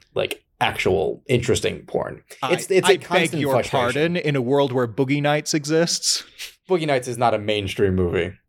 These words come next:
Speaker 1: It
Speaker 2: I,
Speaker 1: made, it made
Speaker 2: I
Speaker 1: money,
Speaker 2: mean
Speaker 1: but that's not a mainstream. That's an art film of the, of the, of the era.
Speaker 2: Maybe,
Speaker 1: Um,
Speaker 2: but okay, fine.
Speaker 1: Well, I mean, I could, I was thinking of other things. Like, do you, I, you probably never saw it, but do you remember The Amateurs? It was a Jeff Bridges movie.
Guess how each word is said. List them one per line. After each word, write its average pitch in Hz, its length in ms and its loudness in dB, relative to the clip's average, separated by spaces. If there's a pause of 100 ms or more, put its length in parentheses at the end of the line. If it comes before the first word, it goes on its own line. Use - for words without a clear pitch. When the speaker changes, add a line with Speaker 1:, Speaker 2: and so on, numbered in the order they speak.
(120)
Speaker 1:
It 151 120 2
Speaker 2:
I, - 20 -10
Speaker 1:
made, 135 240 0
it 156 160 -4
made 127 200 2
Speaker 2:
I 113 80 -4
Speaker 1:
money, 107 220 0
Speaker 2:
mean 90 160 -6
Speaker 1:
but 139 60 0
that's 143 160 2
not 120 120 2
a 104 60 -4
mainstream. 107 500 -4
That's 180 220 -2
an 175 80 -2
art 123 200 0
film 98 220 -4
of 92 140 -2
the, 101 80 -6
of 104 240 2
the, 101 160 -4
of 107 200 2
the 98 160 0
era. 78 360 -4 (160)
Speaker 2:
Maybe, 139 360 0
Speaker 1:
Um, 101 360 0
Speaker 2:
but 123 260 0 (100)
okay, 127 300 -2
fine. - 360 -2
Speaker 1:
Well, 190 100 2
I 190 40 -2
mean, 196 280 -4
I 180 100 4
could, 180 220 -2
I 151 100 2
was 180 160 2
thinking 156 300 -4
of 139 120 2
other 123 280 0
things. 113 360 -2
Like, 104 300 2
do 131 100 -6
you, 160 300 2
I, 151 80 2
you 143 240 -2
probably 185 300 0
never 139 240 0
saw 120 160 0
it, 98 40 0
but 101 120 -8
do 143 40 -6
you 208 60 -2
remember 240 180 4
The 143 180 0
Amateurs? 135 600 0
It 147 60 2
was 113 100 0
a 104 40 -6
Jeff 127 260 2
Bridges 120 340 0
movie. 143 360 -2